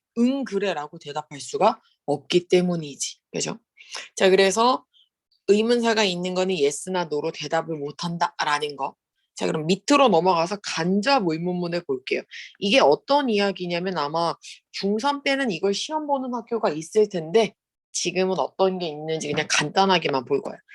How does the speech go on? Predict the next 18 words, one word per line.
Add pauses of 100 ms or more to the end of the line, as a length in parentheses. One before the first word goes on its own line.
(240)
간접
의문문이라는
어떤
거냐면 (340)
문장이
몇
개가, (240)
두
개가 (260)
하나로
합쳐지는
거예요. (580)
그죠?
문장
두
개가 (260)
하나로
합쳐져서